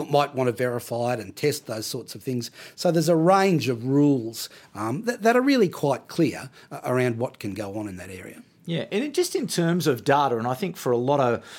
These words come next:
Speaker 2: you know, journalists, storytellers, marketers, you know, mathematic-, you know, you're in that business because you're probably not sort of mathematically inclined. Uh, what's, what's your view in how to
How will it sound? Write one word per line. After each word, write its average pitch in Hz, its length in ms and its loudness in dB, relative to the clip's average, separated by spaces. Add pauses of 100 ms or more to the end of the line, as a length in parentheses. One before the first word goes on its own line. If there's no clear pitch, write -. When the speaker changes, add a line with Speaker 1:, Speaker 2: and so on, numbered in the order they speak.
(500)
Speaker 2:
you 135 120 -4
know, 117 100 -2
journalists, 139 800 2
storytellers, 135 960 2
marketers, 135 1000 0
you 160 120 -12
know, 147 100 -10
mathematic-, 151 640 0
you 147 100 0
know, 131 160 0 (120)
you're 151 180 4
in 185 140 6
that 156 200 2
business 135 380 2
because 131 480 0
you're 131 80 0
probably 127 500 0
not 120 320 -2
sort 123 160 -4
of 110 80 -6
mathematically 113 720 -6
inclined. 113 580 -6 (460)
Uh, - 180 -2
what's, - 1000 -6 (100)
what's 254 240 -4
your 202 100 2
view 160 300 4
in 139 100 2
how 151 280 0
to 139 280 2